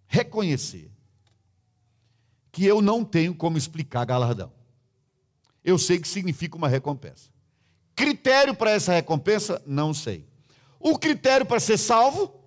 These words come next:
é a morte de Jesus. O critério para uma recompensa individualizada,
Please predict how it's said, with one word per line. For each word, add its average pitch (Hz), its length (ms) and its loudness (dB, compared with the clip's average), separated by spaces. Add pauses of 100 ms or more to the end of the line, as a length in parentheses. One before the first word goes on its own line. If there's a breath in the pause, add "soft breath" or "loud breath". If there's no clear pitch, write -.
(180)
é 233 300 0 (1300)
a 185 100 0
morte 147 340 0
de 196 80 -4
Jesus. 156 520 -4 (1040)
O 294 120 -2
critério 311 480 0
para 277 160 -2
uma 247 120 0
recompensa 208 800 0
individualizada, 190 1600 0